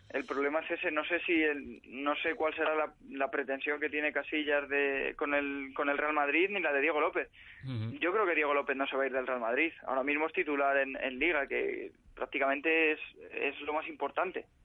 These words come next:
Speaker 2: Sí, ha
Speaker 1: Porque
Speaker 2: echado el cerrojo
Speaker 1: jugar
Speaker 2: además, porque
Speaker 1: Copa
Speaker 2: lleva muchos partidos sin encajar gol el Madrid. Y bueno, mm, sorprende la noticia de, de esta
Speaker 1: El
Speaker 2: mañana del diario Marca,
Speaker 1: Pues
Speaker 2: porque evidentemente Kiko Asgasi es un gran portero, pero evidentemente lo que tiene el Madrid en el banquillo y, en,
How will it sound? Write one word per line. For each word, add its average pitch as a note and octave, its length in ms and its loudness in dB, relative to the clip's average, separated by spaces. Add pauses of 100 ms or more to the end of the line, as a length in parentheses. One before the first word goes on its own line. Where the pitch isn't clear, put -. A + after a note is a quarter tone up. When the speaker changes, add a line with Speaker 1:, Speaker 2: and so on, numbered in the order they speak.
(120)
Speaker 2:
Sí, B2 160 -2
ha - 20 4
Speaker 1:
Porque A2+ 140 0
Speaker 2:
echado C3+ 100 8
el C3 80 6
cerrojo C3 300 2
Speaker 1:
jugar B2+ 120 2
Speaker 2:
además, C#3 260 4
porque D3 200 0
Speaker 1:
Copa A#2+ 120 4
Speaker 2:
lleva B2+ 120 2
muchos B2 240 -6
partidos A#2+ 340 -2
sin A#2+ 140 -4
encajar A#2 300 -4
gol A#2 160 0
el A#2 100 -2
Madrid. D3 400 0 (680)
Y A#2+ 480 0
bueno, C#3+ 280 -2
mm, B2 1040 -8
sorprende C3+ 500 4
la D#3 120 6
noticia D3 400 4
de, C#3 200 4
de C3+ 80 0
esta C3+ 160 0
Speaker 1:
El C#3 40 2
Speaker 2:
mañana C#3+ 240 2
del C3+ 100 -2
diario C3+ 240 2
Marca, C#3+ 200 0
Speaker 1:
Pues F#3 100 4
Speaker 2:
porque B2 220 0
evidentemente B2 600 0
Kiko B2 220 -2
Asgasi B2 340 -2
es A#2 100 -4
un A#2 220 -4
gran A#2 200 -2
portero, A#2+ 360 -2
pero D3 140 -2
evidentemente A2+ 680 -4
lo A2 220 -6
que A2 120 -6
tiene A2+ 180 -4
el A#2 60 -4
Madrid A#2 320 -4
en A#2 140 -4
el A#2 200 -4
banquillo A2+ 440 -4
y, A#2 180 -2
en, A2+ 380 -6